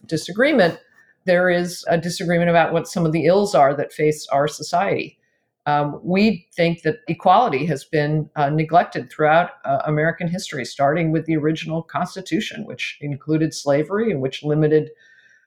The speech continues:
uh, political participation in the franchise to a very narrow swath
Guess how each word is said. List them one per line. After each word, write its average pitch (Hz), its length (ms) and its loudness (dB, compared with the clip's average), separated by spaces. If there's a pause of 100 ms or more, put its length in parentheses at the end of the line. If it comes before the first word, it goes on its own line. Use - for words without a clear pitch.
(120)
uh, 139 140 4
political 190 440 0
participation 175 760 -2
in 147 80 0
the 143 80 0
franchise 214 680 0
to 165 160 0
a 147 80 2
very 160 320 2
narrow 156 480 0
swath 160 640 -2